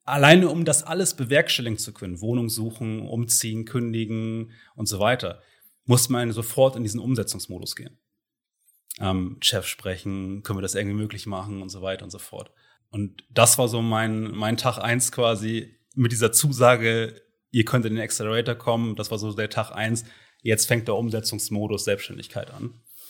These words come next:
Ähm, ohne groß drüber nachzudenken, will ich das Risiko eingehen oder nicht? Ich meine, ich hatte in dem Moment schon ein Kind,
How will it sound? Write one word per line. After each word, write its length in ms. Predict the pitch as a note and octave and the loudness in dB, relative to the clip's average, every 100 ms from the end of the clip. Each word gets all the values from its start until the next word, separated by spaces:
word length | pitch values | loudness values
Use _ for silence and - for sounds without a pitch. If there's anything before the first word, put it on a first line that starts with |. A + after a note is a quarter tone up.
| - - | -20 -12
Ähm, 220 | G#2+ G2 G#2 | -4 -2 0
ohne 200 | A2 A2 | 0 0
groß 240 | G2+ G#2 | -2 -4
drüber 160 | - G#2 | -4 -4
nachzudenken, 680 | G#2 - G2+ G2+ G#2 G2+ - - | -4 -4 -8 -8 -8 -10 -16 -18
will 140 | G#2+ A2 | -2 0
ich 80 | G#2+ | 0
das 160 | - | -2
Risiko 340 | A2 A2 - A2 | -4 -8 -8 -8
eingehen 400 | G2+ G#2+ G2+ F#2+ | -6 -4 -4 -6
oder 100 | F#2+ | -6
nicht? 240 | A2+ - - | -8 -10 -10
Ich 80 | |
meine, 120 | G2+ G2+ | -4 0
ich 80 | |
hatte 140 | A2+ B2+ | 2 2
in 120 | G#2+ | 0
dem 120 | A#2 | -2
Moment 240 | A2+ A2+ A2 | -2 -2 -4
schon 180 | A#2 | -4
ein 40 | G#2+ | -2
Kind, 260 | D3 F3+ | 0 0